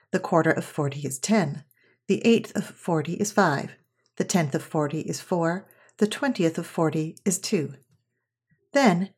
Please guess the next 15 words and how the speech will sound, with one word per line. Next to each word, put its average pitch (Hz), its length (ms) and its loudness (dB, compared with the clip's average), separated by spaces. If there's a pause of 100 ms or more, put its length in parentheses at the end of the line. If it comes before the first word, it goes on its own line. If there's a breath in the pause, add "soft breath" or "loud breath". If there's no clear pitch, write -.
examples 208 500 6
such 202 280 2
as 185 340 0 (280)
A, 240 340 2 (440)
how 190 200 6
many 170 220 2
shillings 175 500 2
in 190 160 2
two 175 200 -2
pounds? 160 560 0 (760)
Hundred 170 360 2
weights 208 360 4
in 175 200 2
two 202 200 2
tons? 196 540 -2